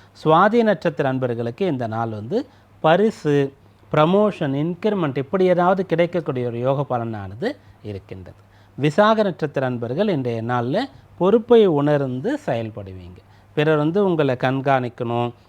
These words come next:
கட்டுப்படுத்தணும், வழி நடத்தணுன்றதெல்லாம் இருக்காது. நீங்களாகவே இன்றைய நாளை திட்டமிட்டு, "இன்னைக்கு இதெல்லாம் படிக்கணும், இன்னைக்கு இந்த வேலையெல்லாம் பார்க்கணும்,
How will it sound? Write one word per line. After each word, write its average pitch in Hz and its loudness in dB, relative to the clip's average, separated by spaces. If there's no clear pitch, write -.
கட்டுப்படுத்தணும், 131 0
வழி 139 2
நடத்தணுன்றதெல்லாம் 123 0
இருக்காது. 104 -8
நீங்களாகவே 151 2
இன்றைய 151 0
நாளை 127 0
திட்டமிட்டு, 107 -8
"இன்னைக்கு 143 -2
இதெல்லாம் 110 -2
படிக்கணும், 107 -8
இன்னைக்கு 107 -10
இந்த 110 -8
வேலையெல்லாம் 123 0
பார்க்கணும், 104 -2